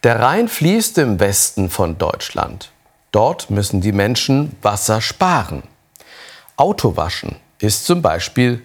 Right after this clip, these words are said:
verboten. Im Internet gibt es jetzt eine neue Karte.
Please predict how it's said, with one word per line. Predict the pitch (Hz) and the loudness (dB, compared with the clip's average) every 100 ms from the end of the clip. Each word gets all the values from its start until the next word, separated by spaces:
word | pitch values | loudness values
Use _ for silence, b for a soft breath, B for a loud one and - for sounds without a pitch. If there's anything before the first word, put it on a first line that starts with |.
| _ - | _ -2
verboten. | 202 190 170 107 80 - _ _ _ _ _ _ _ _ _ _ _ b b b b b | 0 2 0 -2 -6 -10 _ _ _ _ _ _ _ _ _ _ _ b b b b b
Im | 131 107 85 87 | 2 2 0 -2
Internet | - 247 220 95 110 185 - - | 0 2 2 2 2 0 -4 -2
gibt | 135 127 | 0 0
es | 107 - | -2 2
jetzt | 123 107 - - | 0 0 -6 -4
eine | 120 147 156 | 0 2 2
neue | 127 98 120 139 | 2 2 0 -2
Karte. | - 143 117 - 78 | 0 0 -2 -2 -4